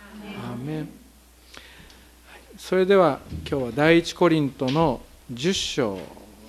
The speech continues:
Speaker 2: です。今ずっとこの間テサロニケから始まって、聖書が書かれた順番、聖書のこの順番ではなくって、聖書は、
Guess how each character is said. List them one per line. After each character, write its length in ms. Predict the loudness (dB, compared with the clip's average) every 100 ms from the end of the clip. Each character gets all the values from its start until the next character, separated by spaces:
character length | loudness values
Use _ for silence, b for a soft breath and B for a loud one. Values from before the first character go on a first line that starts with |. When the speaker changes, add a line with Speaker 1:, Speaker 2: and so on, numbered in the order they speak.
| -20
Speaker 2:
で 120 | -16
す。 180 | -16 -18 -20 _ B B B B -20 -20 -14 -6
今 200 | -4 -4
ず 460 | -2 0 2 0
っ 120 | -4 2
と 280 | 4 2 -2 -20 -20 -20 -20 -4
こ 100 | 0
の 60 |
間 200 | 2 2
テ 140 | 2 2
サ 140 | 4
ロ 120 | 4
ニ 100 | 4
ケ 140 | 0 0
か 100 | 0
ら 80 | 0
始 220 | -2 -2
ま 120 | -4
っ 40 |
て、 400 | -4 -2 -2 -2 -10 -20 -20 -14
聖 180 | -2 0
書 160 | 2 0
が 80 | 0
書 100 | -6
か 140 | 0 0
れ 80 |
た 160 | 2 0
順 200 | 0 -4
番、 160 | -6 0
聖 160 | 2
書 140 | 2 0
の 160 | -2 -6 -8
こ 120 | -2
の 100 | 0
順 180 | 0 0
番 160 | 0 0
で 60 |
は 80 | -2
な 140 | -2
く 100 | -6
っ 20 | -12
て、 140 | -10
聖 180 | 0 0
書 120 | 2
は、 100 | -4